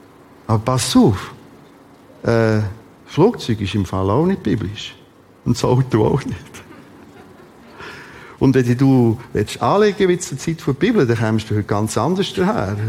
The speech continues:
Und Zähne hättest du auch nicht putzt mit deinem Zahnbürstchen. Vorsichtig. Vorsichtig. Ich akzeptiere voll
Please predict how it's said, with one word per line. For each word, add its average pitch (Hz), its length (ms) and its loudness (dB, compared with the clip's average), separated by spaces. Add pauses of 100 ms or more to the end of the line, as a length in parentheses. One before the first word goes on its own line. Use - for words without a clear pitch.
(540)
Und 113 120 0
Zähne 170 320 2
hättest 104 200 -2
du 123 60 0
auch 147 80 2
nicht 160 160 0
putzt 165 260 -2
mit 170 160 -4
deinem 156 140 -2
Zahnbürstchen. 107 760 -4 (680)
Vorsichtig. 175 960 0 (1800)
Vorsichtig. 202 840 2 (4000)
Ich 185 200 2
akzeptiere 143 680 0
voll 190 720 0